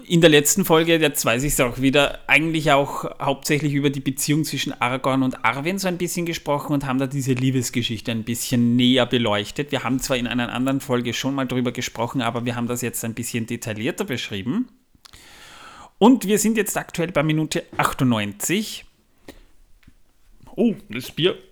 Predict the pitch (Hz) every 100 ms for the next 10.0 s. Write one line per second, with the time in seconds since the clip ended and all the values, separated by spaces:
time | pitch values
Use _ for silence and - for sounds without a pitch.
0 | _ - - - 170 170 139 147 143 151
1 | 175 147 135 135 139 156 - 143 139 135
2 | 139 113 143 175 110 117 - 120 113 113
3 | 117 113 110 113 110 - - 117 101 98
4 | 135 151 139 127 113 123 151 160 156 143
5 | 135 - - 127 165 156 - 107 107 123
6 | 123 131 127 - 127 - 151 131 135 156
7 | - 110 131 190 190 175 160 - - -
8 | 135 123 127 117 117 104 104 104 107 -
9 | 107 104 98 104 104 101 92 90 - -